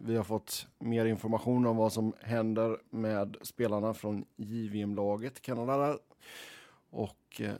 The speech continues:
lite andra grejer samt några av era lyssnarfrågor som vi ska ta upp. Stort tack som vanligt till er som har skrivit in. Det har blivit bekräftat att av de N H L-spelarna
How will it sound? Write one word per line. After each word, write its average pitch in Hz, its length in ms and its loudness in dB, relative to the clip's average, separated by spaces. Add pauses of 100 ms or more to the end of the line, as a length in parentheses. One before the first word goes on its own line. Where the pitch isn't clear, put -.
lite 98 440 -10
andra 98 560 -8
grejer 101 800 -8
samt - 400 -10
några 104 240 -6
av 98 180 -8
era 92 160 -6
lyssnarfrågor 123 680 2
som 151 120 2
vi 151 80 4
ska 135 100 -6
ta 180 100 6
upp. 202 200 6 (260)
Stort - 440 -8
tack - 320 -2
som 104 240 -6
vanligt 107 440 -6
till 107 200 -8
er 104 120 -6
som - 160 -14
har - 80 -12
skrivit - 360 -12 (300)
in. 107 480 0 (1500)
Det 147 240 10
har 131 540 10 (280)
blivit 127 380 4
bekräftat 131 840 2
att 107 380 -2
av 113 180 2
de 117 220 6
N 123 120 0
H 123 100 4
L-spelarna 104 720 0